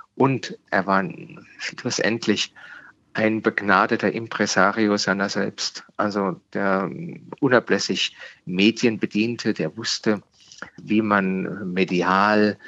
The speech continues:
seine eigene Person glorifiziert. Journalisten haben ihm buchstäblich aus der Hand gefressen. Er hatte auch die entsprechenden Voraussetzungen. Er war humorvoll,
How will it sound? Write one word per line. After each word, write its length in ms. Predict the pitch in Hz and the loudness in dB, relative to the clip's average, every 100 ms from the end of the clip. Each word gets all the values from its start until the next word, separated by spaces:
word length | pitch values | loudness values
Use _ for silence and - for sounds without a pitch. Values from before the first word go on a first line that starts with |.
| - - | -18 -12
seine 340 | - - 92 - | -2 2 4 4
eigene 300 | 101 107 98 | 4 2 -2
Person 420 | 98 92 107 104 | 0 0 0 -2
glorifiziert. 1000 | - 104 101 - 95 - 101 120 123 - - - - | 0 2 0 -4 -4 -2 0 0 0 -8 -14 -18 -2
Journalisten 720 | - 120 104 107 - - 92 | 4 6 6 4 2 0 -2
haben 320 | 95 95 98 87 | 2 2 0 -6
ihm 360 | 92 98 92 | -4 -4 -4
buchstäblich 580 | 92 107 - 98 87 - | -6 -6 0 0 -2 -6
aus 80 | 101 | -4
der 140 | - | -2
Hand 180 | 85 101 | -4 -2
gefressen. 560 | 117 - 107 107 117 117 _ - - - - | -4 -2 -4 -4 -4 -10 _ -18 -14 -14 -10
Er 360 | - 170 160 - | -2 0 2 0
hatte 220 | 190 107 | 2 2
auch 180 | - 95 | 2 0
die 120 | - | 0
entsprechenden 520 | 107 - 113 - 104 | 0 2 2 2 0
Voraussetzungen. 760 | 95 110 110 123 120 - 123 120 | 0 4 4 4 0 -2 -2 0
Er 140 | 104 | 2
war 140 | 120 120 | 2 2
humorvoll, 760 | 143 123 131 - 117 120 120 | 2 2 2 2 2 4 2